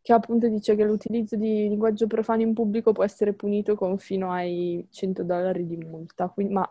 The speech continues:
non ci tenevo neanche andare a vivere in Mississippi, con tutto il rispetto.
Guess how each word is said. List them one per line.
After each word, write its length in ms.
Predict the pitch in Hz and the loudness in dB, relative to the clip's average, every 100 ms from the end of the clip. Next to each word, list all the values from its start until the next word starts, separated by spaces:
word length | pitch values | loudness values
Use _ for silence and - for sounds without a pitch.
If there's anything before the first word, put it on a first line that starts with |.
| 190 | 0
non 180 | 190 190 | 0 0
ci 140 | 190 | -4
tenevo 280 | 202 196 190 | -2 0 0
neanche 300 | 180 175 180 | -4 -4 -6
andare 240 | 175 170 | -4 -4
a 20 | |
vivere 300 | 175 175 175 | -4 -6 -8
in 100 | 175 | -8
Mississippi, 560 | 175 - 180 - 175 175 | -10 -10 -12 -10 -12 -12
con 180 | - 175 | -12 -12
tutto 260 | 180 - | -12 -10
il 40 | 175 | -10
rispetto. 680 | 175 - 170 170 - - 190 | -10 -12 -8 -8 -10 -12 -12